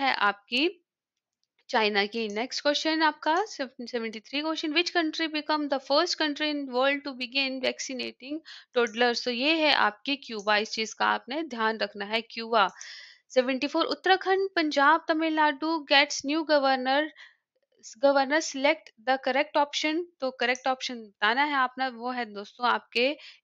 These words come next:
A, that is Lieutenant General गुरमीत सिंह उत्तराखंड के बने हैं, आर एन रवि तमिलनाडु, पंजाब के बने हैं बनवारी लाल पुरोहित। नेक्स्ट क्वेश्चन आपका,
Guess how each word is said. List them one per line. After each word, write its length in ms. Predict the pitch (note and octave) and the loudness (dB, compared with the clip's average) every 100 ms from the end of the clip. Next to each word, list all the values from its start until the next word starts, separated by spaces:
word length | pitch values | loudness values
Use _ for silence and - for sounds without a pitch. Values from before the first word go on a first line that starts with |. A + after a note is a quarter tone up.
| - | -2
A, 180 | C#4 D#4 | 0 2
that 180 | B3 A#3+ C#4 | 2 2 -2
is 100 | C4 | 0
Lieutenant 680 | B3 B3+ B3+ B3+ C#4+ D4 C#4 | 0 0 -4 -2 -2 -4 -2
General 380 | A#3+ A#3 C4 A3+ | -2 -2 -4 -4
गुरमीत 480 | A3+ G#3+ A#3+ C#4+ - | -8 -4 -4 -4 -6
सिंह 180 | D4 - | -6 -6
उत्तराखंड 480 | - - B3+ C#4+ C4+ | -4 2 2 2 -4
के 100 | D4 C#4+ | -2 -2
बने 160 | C#4 C#4+ | -2 0
हैं, 80 | C#4+ | 0
आर 220 | - A#3 B3 | 2 2 2
एन 160 | A#3+ | -2
रवि 160 | A#3 G#3+ G#3+ | -4 -4 -2
तमिलनाडु, 580 | A3+ C#4+ D4 C#4+ D4 D4+ | -2 0 0 0 -2 -4
पंजाब 520 | C4 A#3 A3 A3+ B3+ - | -4 -4 2 4 4 0
के 80 | B3+ | -6
बने 200 | A3 A3 A#3 | -6 -4 -2
हैं 120 | C4 | -2
बनवारी 420 | A#3 G#3+ G#3 G#3+ A3 | -4 -4 -2 -2 -2
लाल 180 | G#3 | -4
पुरोहित। 560 | A#3 _ G3+ F#3 A3 G#3+ - - - - _ _ _ _ _ - | -4 _ -20 -8 -6 -6 -10 -20 -20 -20 _ _ _ _ _ -2
नेक्स्ट 300 | C4 D#4 - | 0 2 0
क्वेश्चन 360 | D#4+ D4+ E4 E4+ | 2 2 4 4
आपका, 300 | D4+ - | 2 2